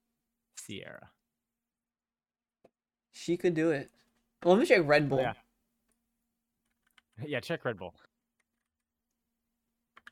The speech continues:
Speaker 2: Red Bull's not even an
Speaker 1: <laughs>
Speaker 2: option on the thing.
Speaker 1: For,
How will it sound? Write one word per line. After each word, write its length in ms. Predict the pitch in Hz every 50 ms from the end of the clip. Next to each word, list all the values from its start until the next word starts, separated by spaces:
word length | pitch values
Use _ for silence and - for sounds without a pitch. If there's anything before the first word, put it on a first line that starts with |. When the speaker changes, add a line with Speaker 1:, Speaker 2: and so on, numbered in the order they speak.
| _ -
Speaker 2:
Red 180 | 180 190 196 208
Bull's 140 | 247 254
not 140 | 240 233 226
even 180 | 233 220 196 170
an 60 | 147
Speaker 1:
<laughs> 20 |
Speaker 2:
option 380 | - 156 170 - - - 160 143
on 120 | 135 135
the 60 | 135 135
thing. 360 | - 139 135 107 78 139 151 - _ _ _ _ _ _ _
Speaker 1:
For, 240 | - 143 139 127